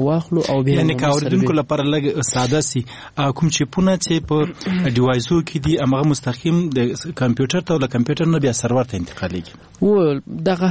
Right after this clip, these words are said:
Speaker 1: هر بایومټریک پایه چې ده، لکه ټلیفون، د یو فلش غوندې ځای لري. چې دغه ځای کې بیا یو رقم میموري ځای پر ځای کیږي، موږ دې ته اس ډي کارت وایو.
Speaker 2: مهم.
Speaker 1: اس ډي کارت. دغه اس ډي کارت کې دغه معلومات چې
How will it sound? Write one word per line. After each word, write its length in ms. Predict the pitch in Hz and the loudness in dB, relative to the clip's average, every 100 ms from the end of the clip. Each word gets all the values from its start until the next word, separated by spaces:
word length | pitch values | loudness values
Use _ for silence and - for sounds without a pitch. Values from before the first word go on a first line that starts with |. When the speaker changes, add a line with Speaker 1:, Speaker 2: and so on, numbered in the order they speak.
| 170 | 2
Speaker 1:
هر 180 | 233 233 233 - - 147 | 2 4 0 0 -2 2
بایومټریک 480 | 156 151 156 - 208 - | 2 2 0 0 -2 0
پایه 200 | 156 180 | 2 2
چې 160 | 196 175 | 0 0
ده، 120 | 185 180 | 2 2
لکه 240 | 147 135 - | 0 -2 -2
ټلیفون، 360 | 131 127 175 151 117 120 - 147 | -2 0 0 2 0 -4 -4 0
د 0 | 139 | 2
یو 60 | 131 143 | 2 2
فلش 260 | 165 175 - | 2 2 0
غوندې 280 | 156 147 127 117 | 0 0 0 2
ځای 160 | 131 117 113 | 2 2 0
لري. 220 | 117 190 - - - - | -2 -4 -6 -20 -14 -4
چې 80 | - 127 - | -2 -2 -2
دغه 280 | 175 196 | 0 2
ځای 300 | 175 170 190 196 | 0 2 2 0
کې 100 | - | -2
بیا 320 | 185 185 180 - | 2 2 2 -2
یو 180 | - 151 | 0 2
رقم 460 | 139 139 180 180 180 - - - - | 2 2 2 2 0 -4 -16 -14 -2
میموري 460 | 147 135 135 135 175 | 2 4 4 2 2
ځای 200 | 170 160 | 2 0
پر 160 | 151 127 | 0 0
ځای 120 | 123 127 - | 2 0 -2
کیږي، 260 | 185 165 156 | -2 0 2
موږ 120 | 156 143 | 2 2
دې 80 | 170 165 | 0 0
ته 140 | 170 - | -2 0
اس 340 | 165 151 143 | 0 0 0
ډي 140 | 139 | -2
کارت 460 | 127 - 143 123 - | 0 2 0 0 -6
وایو. 280 | - - - | -8 -8 -4
Speaker 2:
مهم. 160 | 127 110 | 0 2
Speaker 1:
اس 220 | 131 127 - | 2 0 0
ډي 60 | |
کارت. 380 | 120 110 - - - - - - - | -2 -2 -4 -12 -16 -14 -14 -10 -2
دغه 280 | 170 220 226 - | 2 2 2 2
اس 180 | 156 143 | 0 0
ډي 80 | 151 | -2
کارت 440 | 147 202 214 214 - | 0 2 2 0 -2
کې 340 | - 214 208 | -2 2 2
دغه 380 | 165 180 180 180 | 0 0 0 2
معلومات 560 | 160 139 135 156 180 | 2 2 2 2 0
چې 100 | 175 | -2